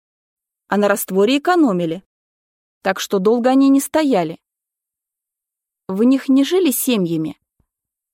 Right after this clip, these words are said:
а вот рыбаки, прибывавшие в сезон, когда сюда приходила рыба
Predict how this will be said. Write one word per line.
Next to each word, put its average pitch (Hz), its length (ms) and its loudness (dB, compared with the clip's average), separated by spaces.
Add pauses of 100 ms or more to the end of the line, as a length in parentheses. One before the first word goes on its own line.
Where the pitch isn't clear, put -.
(140)
а 196 140 0
вот 254 200 0
рыбаки, 285 540 -2 (240)
прибывавшие 196 680 -2
в 180 60 -8
сезон, 208 460 -4
когда 180 300 -6
сюда 190 280 -4
приходила 226 540 -2
рыба 196 280 -4